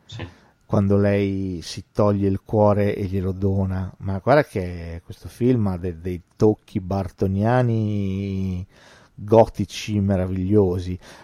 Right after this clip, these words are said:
Speaker 2: la casa stessa come si ribella per difendere la famiglia,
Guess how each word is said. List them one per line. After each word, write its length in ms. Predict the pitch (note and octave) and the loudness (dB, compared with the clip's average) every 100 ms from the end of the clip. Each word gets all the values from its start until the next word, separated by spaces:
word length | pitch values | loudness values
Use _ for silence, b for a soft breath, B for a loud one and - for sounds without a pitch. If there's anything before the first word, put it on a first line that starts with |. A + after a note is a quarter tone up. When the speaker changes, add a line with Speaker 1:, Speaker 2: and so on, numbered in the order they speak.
| B | B
Speaker 2:
la 140 | - | -8
casa 280 | - A#2 G#2+ | 2 2 4
stessa 480 | G2 - C3 - G2+ | -4 2 2 2 -4
come 280 | - A2 G#2 | -2 -2 -2
si 300 | - - A2+ | -2 -2 -2
ribella 760 | G#2+ G#2+ G#2 B2 A#2 G#2+ G2 G2 | 0 -2 4 8 8 6 2 0
per 240 | - G#2+ | 0 0
difendere 720 | G2 G2+ - B2+ A#2+ A2 G2+ | 0 -10 0 2 2 2 0
la 140 | G2+ G2 | 0 -2
famiglia, 680 | - G2+ G#2+ G#2+ G2+ G2+ | -2 -2 0 0 0 -2